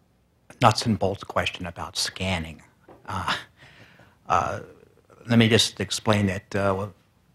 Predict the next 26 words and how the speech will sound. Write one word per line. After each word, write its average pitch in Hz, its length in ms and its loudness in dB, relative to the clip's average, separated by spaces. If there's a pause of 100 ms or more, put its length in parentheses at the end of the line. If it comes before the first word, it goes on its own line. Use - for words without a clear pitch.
(100)
my 110 160 6
office 101 340 4
has 90 280 -2
two - 180 -2
desktop - 500 -2
scanners 82 580 -4
that 73 180 -8
we 95 100 -12
use 90 420 -10
for 82 380 -8 (480)
scanning 92 800 2
key - 160 0
documents 90 440 2
for - 120 -2
the 87 80 -8
history - 320 -4
office. - 280 -12
Okay, - 220 -18 (640)
but, 120 360 8
uh, 113 420 10 (560)
our 120 180 12
office 123 240 8
also 120 400 6
uses, 101 560 0
uh, 95 320 0
the 92 340 -4